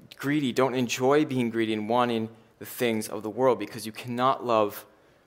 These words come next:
the world and the Father at the same time.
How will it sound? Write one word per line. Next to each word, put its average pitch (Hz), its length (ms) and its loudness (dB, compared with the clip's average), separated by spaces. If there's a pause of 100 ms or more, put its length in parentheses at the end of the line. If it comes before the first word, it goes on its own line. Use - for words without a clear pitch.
the 113 100 -4
world 110 400 2
and 104 100 -4
the 104 60 -6
Father 113 420 4
at 92 80 -2
the - 80 -10
same 98 420 -6 (440)
time. 104 500 0